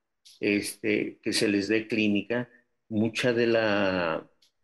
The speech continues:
información que yo les paso a los alumnos es más bien con datos de imágenes, de fotografías, pero, pues, hablando específicamente para exploración,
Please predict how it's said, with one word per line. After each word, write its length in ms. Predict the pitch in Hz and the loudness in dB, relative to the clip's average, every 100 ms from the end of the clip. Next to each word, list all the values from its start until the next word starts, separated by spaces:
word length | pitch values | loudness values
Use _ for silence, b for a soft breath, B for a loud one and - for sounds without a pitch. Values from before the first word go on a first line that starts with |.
| - - - - | -20 -20 -20 -12
información 840 | 117 104 104 98 101 95 110 107 107 | -4 -2 0 0 0 0 0 0 0
que 100 | 95 | 0
yo 80 | |
les 140 | 90 90 | 0 0
paso 240 | 98 104 | -2 0
a 20 | 107 | 0
los 120 | 110 | 0
alumnos 440 | 135 123 113 131 - _ _ - B B _ _ _ | 0 0 0 -2 -8 _ _ -14 B B _ _ _
es 220 | 104 95 | -4 -2
más 300 | 101 101 101 | 0 0 0
bien 340 | 104 98 101 - | 0 2 0 -4
con 240 | - 101 | -2 0
datos 800 | 98 101 - 110 104 - - _ _ _ _ _ _ | 2 0 0 -2 0 -2 -4 _ _ _ _ _ _
de 180 | 104 107 | -2 0
imágenes, 680 | 107 117 117 120 117 120 - | 2 2 0 0 0 -2 -6
de 80 | 104 | -8
fotografías, 1040 | - 98 92 90 - 107 117 117 - - _ _ _ _ _ _ _ - - - _ _ - _ _ _ - | -8 -6 -2 -2 2 4 4 0 -10 -20 _ _ _ _ _ _ _ -16 -16 -18 _ _ -20 _ _ _ -8
pero, 720 | 120 120 120 117 117 113 - _ - | 0 2 4 4 4 0 -4 _ -6
pues, 160 | 123 - | -6 -4
hablando 440 | 113 117 139 139 127 | -2 2 2 2 2
específicamente 1000 | 117 - 110 127 123 117 117 120 117 120 | 0 -4 -4 -6 -6 -4 0 0 -2 -2
para 160 | 107 101 | 0 0
exploración, 1000 | 104 - - 110 113 120 147 139 135 | 0 -4 -2 2 2 2 2 2 0